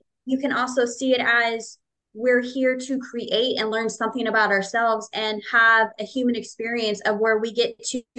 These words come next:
actually create physical, like,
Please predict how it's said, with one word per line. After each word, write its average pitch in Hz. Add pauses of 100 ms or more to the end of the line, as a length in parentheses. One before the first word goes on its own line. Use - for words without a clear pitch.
(100)
actually 226 (460)
create 240 (260)
physical, 247 (440)
like, 220